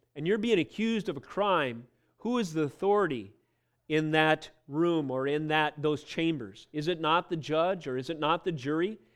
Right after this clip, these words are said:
You are on trial. You are being examined to see if you are guilty or innocent. And then the final proclamation of your state before this court is reserved for that authority, that judge who will rule in this case.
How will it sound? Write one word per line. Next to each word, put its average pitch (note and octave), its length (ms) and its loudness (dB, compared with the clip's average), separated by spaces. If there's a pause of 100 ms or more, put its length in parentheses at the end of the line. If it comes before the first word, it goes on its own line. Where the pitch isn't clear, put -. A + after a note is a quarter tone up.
(200)
You A#3 240 0
are G3+ 80 8
on D#3+ 220 4
trial. D#3 560 0 (340)
You A#3+ 160 0
are C4 60 0
being G#3 240 2
examined F3 680 2
to E3 80 -6
see G#3 220 -4
if F3+ 120 0
you F#3 120 2
are E3+ 100 4
guilty G3+ 520 0
or D3 160 -2
innocent. F#3+ 500 -4 (400)
And E3 160 2
then F3+ 140 4
the D3+ 80 -2
final G#3 380 2
proclamation F#3 800 2
of A#2+ 100 -10
your D#3+ 100 -4
state D#3+ 520 -4
before D3+ 340 -2
this D#3+ 160 -6
court G#3 480 0 (360)
is C#3+ 180 -4
reserved F3 600 6
for F3+ 320 6
that E3 300 6
authority, F#3+ 580 4
that C#3+ 320 2
judge C#3+ 460 0
who D3+ 80 -4
will D3 120 -2
rule D3 460 2 (300)
in D3 140 -4
this C#3+ 200 -2
case. - 540 -8